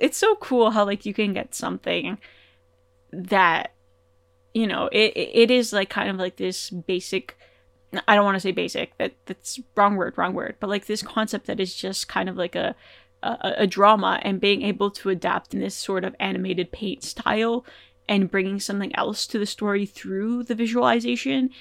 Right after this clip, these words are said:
is really, really cool. Um, so shout out to the Welchman directors. <laughs> Um, uh, this is the part of the episode, of course, where we, we being me, uh, rant and,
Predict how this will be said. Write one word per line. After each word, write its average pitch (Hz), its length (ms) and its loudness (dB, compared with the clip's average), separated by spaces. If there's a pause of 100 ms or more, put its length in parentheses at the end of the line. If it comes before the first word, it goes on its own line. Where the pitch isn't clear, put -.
(160)
is 190 440 2
really, 208 140 0
really 185 500 -4 (200)
cool. - 380 -6 (320)
Um, 196 320 0
so 190 260 -2
shout 214 240 0
out 208 220 -2
to 196 580 -6
the 185 280 -6
Welchman - 600 -4 (380)
directors. - 640 -6
<laughs> - 200 -12
Um, 214 380 2 (220)
uh, 214 280 8
this 240 220 -4
is 240 560 -2
the 202 240 -4
part 190 440 -2
of 202 280 -4
the - 140 -4
episode, - 360 -6
of 202 120 -12
course, - 460 -6
where - 560 -4 (420)
we, 190 600 -2 (480)
we - 180 -6
being - 300 -4
me, 147 300 -4 (300)
uh, - 280 -2
rant 190 540 -2
and, 196 560 -6